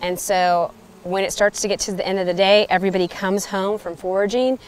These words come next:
comes back in the box, and they stay in overnight.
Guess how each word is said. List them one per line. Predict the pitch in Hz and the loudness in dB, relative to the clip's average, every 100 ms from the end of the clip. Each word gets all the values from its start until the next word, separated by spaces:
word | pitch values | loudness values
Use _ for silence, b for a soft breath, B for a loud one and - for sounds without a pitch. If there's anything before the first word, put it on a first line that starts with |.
| B B B | B B B
comes | 208 196 | -4 0
back | 185 180 196 | 2 0 0
in | |
the | 180 | 0
box, | 175 185 - | 4 2 2
and | - 170 | -8 -4
they | 170 | -2
stay | 202 - 226 226 208 175 | -2 -4 0 2 2 0
in | 160 170 | -4 -2
overnight. | 180 190 185 170 135 - | -2 0 0 -2 -2 -8